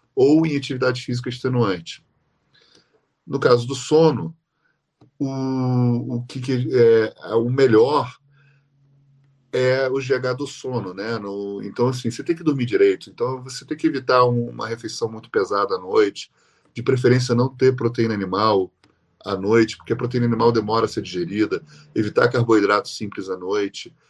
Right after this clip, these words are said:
chegar num quarto escuro, sem aquela luzinha do, do ar-condicionado, sem a luzinha da net, tudo apagado,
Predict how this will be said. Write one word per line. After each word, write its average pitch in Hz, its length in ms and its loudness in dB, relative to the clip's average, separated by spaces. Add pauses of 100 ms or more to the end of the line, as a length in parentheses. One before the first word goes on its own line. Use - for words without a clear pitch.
(240)
chegar 117 360 2
num 127 100 -6
quarto 117 220 -6
escuro, 104 760 -6 (340)
sem 147 360 0
aquela 131 260 -2
luzinha 120 560 -2
do, 98 160 -4
do 98 100 -2
ar-condicionado, 101 800 -4
sem 127 220 -8
a 135 60 -4
luzinha 113 440 -2
da 92 140 -2
net, 104 480 -6
tudo - 200 -8
apagado, 104 540 -2